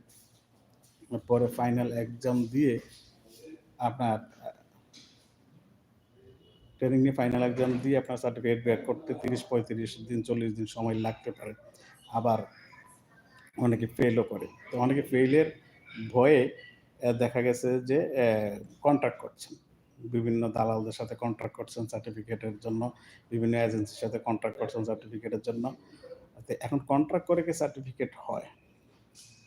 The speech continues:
দেখুন সকল সম্ভাবনার, আ, দেশ আমাদের বাংলাদেশ। সেখানে হতেও পারে। কিন্তু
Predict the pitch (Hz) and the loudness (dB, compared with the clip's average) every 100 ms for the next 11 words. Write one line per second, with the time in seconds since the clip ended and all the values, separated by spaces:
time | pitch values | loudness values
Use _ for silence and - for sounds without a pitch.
0 | _ _ _ 160 185 - 151 196 190 185 | _ _ _ 4 4 4 4 4 4 4
1 | 190 165 175 180 180 123 123 117 123 120 | 4 6 6 6 4 2 0 2 2 2
2 | 113 104 101 - - - - - - - | -2 -4 -8 -16 -20 -20 -20 -20 -20 -20
3 | - 123 113 117 110 123 139 131 - 113 | -10 -6 -2 -2 -2 -2 0 0 0 -4
4 | 120 - _ _ _ _ _ _ _ - | -6 -16 _ _ _ _ _ _ _ -6
5 | - 139 139 143 151 | 2 4 4 0 -2